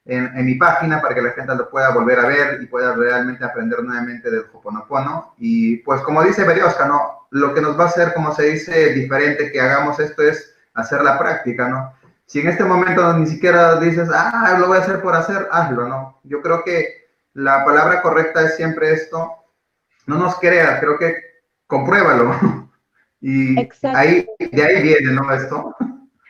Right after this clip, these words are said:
Speaker 1: Dice,
Speaker 2: Sí, sí,
Speaker 1: a ver,
Speaker 2: sí.
Speaker 1: nos están saludando,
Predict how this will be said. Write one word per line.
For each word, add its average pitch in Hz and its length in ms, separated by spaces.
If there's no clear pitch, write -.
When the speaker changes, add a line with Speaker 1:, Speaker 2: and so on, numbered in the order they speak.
Speaker 1:
Dice, 139 180
Speaker 2:
Sí, 160 160
sí, - 60
Speaker 1:
a 143 40
ver, 160 240
Speaker 2:
sí. 135 40
Speaker 1:
nos 135 140
están 165 200
saludando, - 420